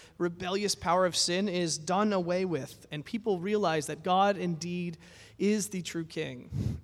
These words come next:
And when Matthew wants you to understand and wrestle through who is Jesus of Nazareth,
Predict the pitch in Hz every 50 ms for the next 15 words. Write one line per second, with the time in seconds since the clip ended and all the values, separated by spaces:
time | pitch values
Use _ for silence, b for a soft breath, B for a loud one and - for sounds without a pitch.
0 | - - - 180 190 202 208 208 202 220 240 285 294 - 294 277 247 247 240 233
1 | - - 220 220 214 208 214 185 190 185 170 - - 170 165 151 151 156 151 156
2 | 156 165 175 170 - - 165 - 156 139 127 220 277 302 247 - - 196 190 180
3 | 165 165 160 - - - - - 147 143 135 131 131 131 123 123 117 113 110 110
4 | - -